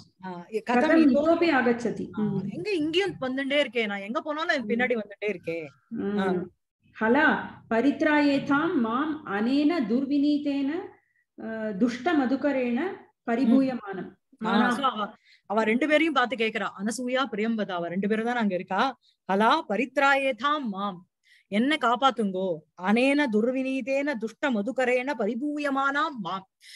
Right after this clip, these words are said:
Speaker 1: So இந்த துஷ்டனான, துர்வினீதனான இந்த மதுகரத்தினால பரிபூயமானாம் அப்படின்னா அது வந்து என்ன கொட்ட போறது எனி டைம். So அதுகிட்டேந்து அப்படி இருக்கின்ற ஆகுலீகிரியமானாம், அட்டாக்ல இருக்கின்ற என்னை திராயதாம், பரித்ராயதாம்.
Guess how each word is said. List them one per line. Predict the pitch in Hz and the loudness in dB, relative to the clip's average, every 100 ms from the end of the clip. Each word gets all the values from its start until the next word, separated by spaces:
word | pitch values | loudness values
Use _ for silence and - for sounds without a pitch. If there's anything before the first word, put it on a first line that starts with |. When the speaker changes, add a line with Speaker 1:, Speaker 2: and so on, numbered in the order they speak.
| - | -16
Speaker 1:
So | - 277 | -4 0
இந்த | 233 240 269 285 196 | 2 2 2 2 2
துஷ்டனான, | 214 - 349 311 285 285 302 330 320 247 | -2 0 0 2 2 2 0 -4 -6 -6
துர்வினீதனான | 180 226 254 294 294 285 269 247 247 254 294 330 - _ _ | -4 -2 0 2 0 -2 -4 -4 -4 -4 -4 -4 -10 _ _
இந்த | 226 233 | 0 2
மதுகரத்தினால | 208 196 294 302 294 - 233 208 214 226 320 - _ _ - | 2 0 0 2 0 2 0 2 0 0 -2 -6 _ _ -2
பரிபூயமானாம் | 240 320 349 359 311 269 233 226 196 | 2 2 2 0 -2 -2 -2 -2 -4
அப்படின்னா | 180 247 | -4 -4
அது | 311 269 | 0 0
வந்து | 226 294 | -2 -2
என்ன | 269 214 | -4 -4
கொட்ட | 208 302 | -2 0
போறது | 277 233 202 | 0 -2 -2
எனி | 190 220 | -2 -2
டைம். | 220 185 - _ _ _ | -2 -4 -8 _ _ _
So | - 294 | 0 2
அதுகிட்டேந்து | 208 208 254 - 294 302 302 320 | 4 2 2 0 -2 0 0 2
அப்படி | 277 208 - 349 330 | 0 -2 -2 0 0
இருக்கின்ற | 277 233 277 262 247 | -2 -6 -6 -2 0
ஆகுலீகிரியமானாம், | 202 180 247 330 320 330 269 262 226 208 196 170 _ | 0 0 -2 2 2 0 -2 -6 -4 -4 -6 -10 _
அட்டாக்ல | 196 208 311 330 311 269 | -12 2 2 2 0 0
இருக்கின்ற | 247 214 247 226 202 | 0 -4 -6 -4 -4
என்னை | 170 180 214 269 427 _ _ _ 190 | -4 -4 -2 -2 -6 _ _ _ -8
திராயதாம், | 175 160 175 190 - _ | -6 -8 -10 -14 -16 _
பரித்ராயதாம். | 190 214 190 165 151 143 190 | -8 -6 -8 -8 -8 -12 -16